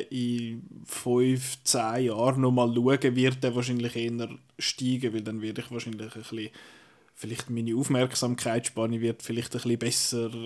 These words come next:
äh, sein, bis, hoffentlich bis dann ein bisschen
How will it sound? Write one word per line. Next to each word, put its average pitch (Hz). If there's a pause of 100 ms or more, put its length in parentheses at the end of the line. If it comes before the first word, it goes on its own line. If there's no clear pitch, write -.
(240)
äh, 117
sein, 127
bis, 131
hoffentlich 131
bis 131
dann 110
ein 110
bisschen 110